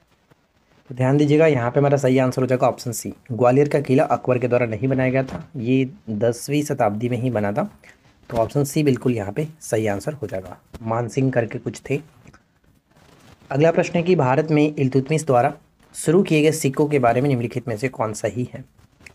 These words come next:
ध्यान दीजिएगा, इल्तुतमिश के द्वारा जो सिक्के जारी किए गए थे, उसके बारे में बताना यहाँ पे सही क्या है।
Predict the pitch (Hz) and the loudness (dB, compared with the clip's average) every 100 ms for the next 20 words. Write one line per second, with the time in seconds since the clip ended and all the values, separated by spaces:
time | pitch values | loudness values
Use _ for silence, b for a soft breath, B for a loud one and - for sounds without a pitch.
0 | _ _ _ _ 113 120 127 131 160 147 | _ _ _ _ -2 0 2 4 4 2
1 | 127 131 147 147 135 131 135 - - - | 2 -2 0 0 2 2 0 -4 -16 -18
2 | - - 123 - 165 135 117 110 107 107 | -16 -10 -10 -2 2 4 2 0 0 -2
3 | - 127 - 113 110 113 107 107 113 120 | 0 -2 0 0 0 -2 -4 -2 -2 -4
4 | 101 156 202 - - - 127 127 101 107 | -6 -4 -4 -6 -8 -2 0 -2 -4 -14